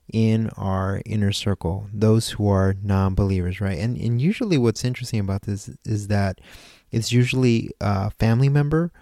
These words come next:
or j-, a, a close friend, someone that we grew up with or someone that we've been wanting to reach for the longest time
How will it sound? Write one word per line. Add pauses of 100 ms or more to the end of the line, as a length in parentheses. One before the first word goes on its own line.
(420)
or (200)
j-, (160)
a,
a
close
friend,
someone
that
we (100)
grew
up
with
or
someone
that
we've
been
wanting
to
reach
for
the
longest
time